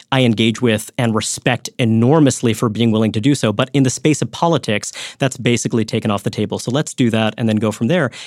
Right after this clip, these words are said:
And I guess what I'm trying to put across in the book is that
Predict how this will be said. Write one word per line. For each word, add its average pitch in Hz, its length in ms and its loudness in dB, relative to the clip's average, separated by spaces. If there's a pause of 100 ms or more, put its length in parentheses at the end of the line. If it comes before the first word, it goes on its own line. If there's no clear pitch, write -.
And 147 80 0
I 170 60 2
guess 226 180 0
what 139 200 -2
I'm 220 300 2
trying 151 380 -2
to 120 460 0 (320)
put 147 120 2
across 131 300 0
in 135 40 2
the 120 40 2
book 160 200 0
is 120 80 0
that 110 140 -2